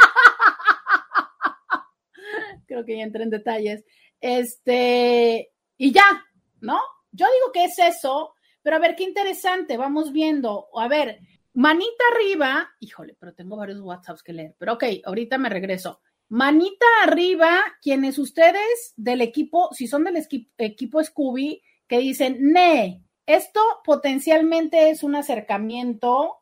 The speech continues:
de a ver, a ver si pega". Manita arriba. Manita abajo, si son de mi equipo, que dice, No, yo sí creo que es simplemente una parte de, a ver,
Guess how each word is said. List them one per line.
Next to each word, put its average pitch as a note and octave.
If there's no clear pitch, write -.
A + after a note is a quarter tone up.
de A3
a G#3+
ver, A#3
a G#3+
ver B3
si B3+
pega". G#3
Manita A3+
arriba. B3+
Manita D4+
abajo, G#4
si A#3
son D#4
de D#4+
mi D#4+
equipo, D#4+
que B3+
dice, C4
No, E4
yo D#4
sí D#4+
creo D#4+
que C4+
es -
simplemente D4
una C#4
parte C#4
de, B3
a G#3+
ver, G3